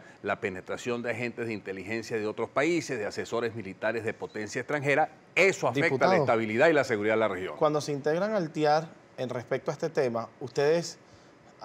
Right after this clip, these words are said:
Speaker 2: hablan con la seguridad de que ninguno de los países que está allí pudiera negarse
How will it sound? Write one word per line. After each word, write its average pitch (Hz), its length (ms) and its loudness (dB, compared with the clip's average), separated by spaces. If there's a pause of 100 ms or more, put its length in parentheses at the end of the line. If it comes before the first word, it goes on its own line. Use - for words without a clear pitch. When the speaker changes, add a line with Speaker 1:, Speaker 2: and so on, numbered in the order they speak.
(160)
Speaker 2:
hablan 170 340 2
con 165 160 2
la 165 100 0
seguridad 170 460 0
de 139 120 0
que 139 100 -2
ninguno 147 420 -4
de 190 60 2
los 165 120 -2
países 151 300 -4
que 170 80 -10
está 170 140 -6
allí 160 260 -2
pudiera 151 680 0 (360)
negarse 156 760 4